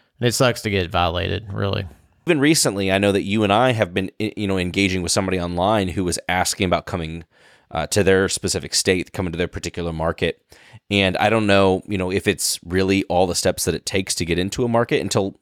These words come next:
Speaker 2: you know, I saw your reply to them, which was talking about product, right? You know, and this is, you know, again, goes back to what I mentioned earlier in the show in regards to,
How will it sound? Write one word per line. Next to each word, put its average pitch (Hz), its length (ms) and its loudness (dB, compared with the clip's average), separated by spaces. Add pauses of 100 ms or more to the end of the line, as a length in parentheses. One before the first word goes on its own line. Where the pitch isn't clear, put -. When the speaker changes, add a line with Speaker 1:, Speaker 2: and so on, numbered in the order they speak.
Speaker 2:
you 104 120 -2
know, 92 100 2
I 87 60 2
saw 95 180 2
your 85 220 0
reply 85 460 0
to - 140 -6
them, 82 280 -10 (420)
which - 180 0
was 107 120 -2
talking 104 360 2
about 90 360 2 (280)
product, - 420 2 (260)
right? 95 240 2
You 110 120 -4
know, 98 120 2
and 92 100 0
this 104 140 2
is, - 280 0
you 98 220 -2
know, 95 100 0
again, 98 280 0
goes 92 220 -4
back 95 220 2
to - 80 -6
what 92 80 -2
I 87 40 -4
mentioned 87 300 -8
earlier 92 220 -4
in 90 80 -6
the - 60 -14
show 123 340 2
in 98 100 -2
regards 90 360 -2
to, 82 120 -10